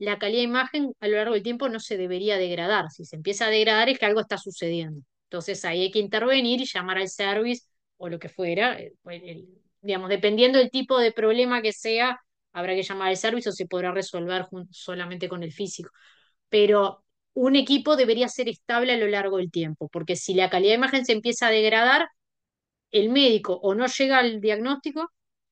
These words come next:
además lo notan, además los médicos en general, y lo otro que sucede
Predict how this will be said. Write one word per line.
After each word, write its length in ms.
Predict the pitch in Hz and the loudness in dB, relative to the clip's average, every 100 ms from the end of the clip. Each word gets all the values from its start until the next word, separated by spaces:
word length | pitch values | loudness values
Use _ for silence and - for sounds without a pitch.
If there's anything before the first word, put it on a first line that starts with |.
| _ _ _ _ _ _ - | _ _ _ _ _ _ -2
además 300 | 180 214 220 | 2 4 4
lo 100 | 190 | 6
notan, 360 | 220 226 185 | 4 2 0
además 260 | 175 175 185 | -2 -4 -2
los 140 | 190 | -2
médicos 460 | 165 196 214 202 170 | 0 4 4 2 -4
en 80 | 165 | -8
general, 480 | - 170 170 214 269 _ | -8 -6 -4 -4 -6 _
y 140 | 247 247 | -2 2
lo 160 | 233 | 6
otro 260 | 254 277 302 | 6 4 2
que 80 | 285 | 0
sucede 580 | 294 269 294 285 320 | -2 -2 2 4 2